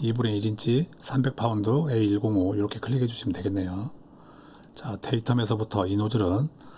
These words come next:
천백십오 더하기 삼팔육, 천백십오, 천백십오 더하기 삼팔육은 데이텀에서부터 여기에서부터 여기까지 거리가 천오백이다. 지금 이렇게 보여주고 있는 거죠.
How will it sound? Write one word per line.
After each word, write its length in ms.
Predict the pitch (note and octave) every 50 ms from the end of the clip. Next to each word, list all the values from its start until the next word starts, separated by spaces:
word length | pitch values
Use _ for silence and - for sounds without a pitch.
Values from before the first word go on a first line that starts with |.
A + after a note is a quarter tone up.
| - - - - - - - -
천백십오 840 | - - - F3 F3+ F3+ F3 D#3+ D#3+ C#3+ - - - D#3 C#3 C#3 C#3 B2+
더하기 320 | - A#2 A2+ G#2 G2+ A2
삼팔육, 580 | G2 A2+ A#2+ A#2 B2 B2 A2+ G#2 F2+ E2+ F#2+ B2+ - - - - - - -
천백십오, 1080 | - - D3+ D3+ D3+ D3+ C3+ B2+ B2 B2 - - - D#3+ C3 A#2 F#2+ F2 F#2+ A#2+ D3+ - - - - - - - - - - - -
천백십오 640 | - - E3+ D3 C#3 C#3 C3 - - - A2+ G#2 G2 F#2+
더하기 320 | - G#2+ G2+ F#2 F#2 F#2+
삼팔육은 1200 | - A#2+ B2+ B2 A#2+ - B2 G#2+ G2 F#2+ F#2+ F#2 F#2 F#2+ G#2+ C3 - - A2+ G#2 G2 G2+ C3+ D3+ - - - - - - - - - - - - -
데이텀에서부터 1120 | - - A2 A#2 A2+ - A2+ A2+ A2+ A2 G#2 G#2+ G2 G2 - - - F2+ F2 F#2+ G2+ F2+ F#2
여기에서부터 800 | G2 G#2 G#2+ A2+ A2+ G#2+ G#2 G#2+ F#2 F#2+ - - G#2+ G#2+ A2 G2+
여기까지 460 | F#2 F2+ G2 G2+ - - G#2+ F#2+ G#2
거리가 520 | - - - - F#2+ F2+ F#2+ G2+ B2 C3 -
천오백이다. 880 | - - - F3 E3+ B2+ G#2 G#2 G#2 A2 G#2 G2+ G2+ G#2 G#2+ G#2 F#2
지금 200 | F2+ - - -
이렇게 180 | G2+ G#2+ - -
보여주고 340 | - - A2+ G2+ G#2+ G2+ F#2+
있는 120 | F#2 G#2
거죠. 400 | G#2+ A2 G#2+ G2 E2+ F#2 A#2 -